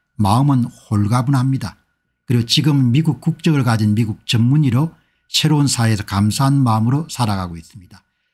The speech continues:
제가 걸어온 길을 갈리는 분들이 최근 들어 급증하고 있습니다. 한국 정부가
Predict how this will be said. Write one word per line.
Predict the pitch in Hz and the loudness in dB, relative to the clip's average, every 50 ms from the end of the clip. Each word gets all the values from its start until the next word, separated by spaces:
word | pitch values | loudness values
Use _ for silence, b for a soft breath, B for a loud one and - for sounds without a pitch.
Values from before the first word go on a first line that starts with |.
| _ _ _ _ _ _ _ | _ _ _ _ _ _ _
제가 | - 117 117 113 170 185 180 185 | -2 0 2 2 2 0 0 0
걸어온 | - 196 196 185 175 156 139 | 0 0 2 2 2 0 0
길을 | - 156 139 139 131 | 0 0 0 0 0
갈리는 | - 98 98 101 104 120 127 123 113 | -2 0 0 0 2 2 0 0 0
분들이 | 123 120 117 110 110 110 - | 0 0 0 0 0 -2 -4
최근 | - - - 120 113 127 135 123 | -6 -6 -4 -2 0 0 0 0
들어 | 131 117 117 - | 0 -2 -2 -2
급증하고 | - 170 170 - - - - 180 170 147 113 101 92 | -2 -4 -4 -4 -4 -2 0 0 0 0 0 -2 -6
있습니다. | 87 - - 98 87 101 117 92 - _ _ _ _ _ _ _ _ _ _ | -6 -10 -12 -14 -16 -16 -20 -20 -20 _ _ _ _ _ _ _ _ _ _
한국 | _ - 165 165 160 156 - - - | _ -2 0 0 0 0 -2 -2 -2
정부가 | 151 147 156 156 143 156 143 123 92 80 - | 0 2 2 2 0 0 -2 -2 -4 -6 -10